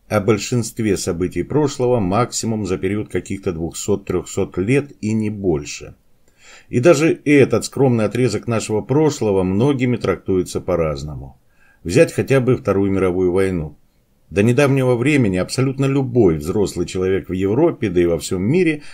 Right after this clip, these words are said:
знал, что основную роль в разгроме фашизма и немецкого национализма во Второй мировой войне играл народ Советского Союза.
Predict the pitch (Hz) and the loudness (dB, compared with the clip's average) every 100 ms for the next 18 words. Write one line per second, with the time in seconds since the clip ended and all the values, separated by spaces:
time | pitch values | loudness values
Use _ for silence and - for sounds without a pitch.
0 | - 85 92 113 98 80 71 - _ - | -12 -2 2 4 4 2 -2 -12 _ -6
1 | - 131 - 113 120 131 139 104 110 147 | 4 4 4 2 2 2 4 4 6 6
2 | 107 92 104 98 139 120 95 104 104 - | 6 6 4 4 2 4 2 0 0 0
3 | 147 123 90 90 - 104 113 120 - 98 | 0 2 2 0 0 0 2 2 0 -2
4 | 101 95 104 101 107 98 90 85 85 92 | -2 0 0 0 0 0 0 -2 -2 0
5 | 92 85 82 80 78 73 80 95 160 151 | 0 0 0 -2 -2 -2 -2 0 0 -2
6 | - - 87 85 92 135 135 - 90 87 | -10 -10 -4 0 4 4 4 -2 -4 -2
7 | 87 95 - 87 80 - 87 82 92 92 | 0 -2 -2 -2 -2 -4 -4 -2 -2 -2
8 | 76 69 65 | -4 -8 -14